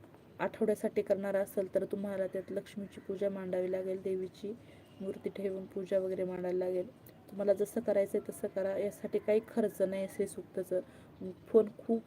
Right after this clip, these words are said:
परिणामकारक आहे. तुम्हाला लवकरच चेंजेस दिसेल. तुमचं अचानक धन लाभ होईल,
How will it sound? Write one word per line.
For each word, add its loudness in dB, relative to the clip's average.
परिणामकारक 0
आहे. -2
तुम्हाला -2
लवकरच 2
चेंजेस 2
दिसेल. -2
तुमचं -2
अचानक 2
धन 8
लाभ 4
होईल, 0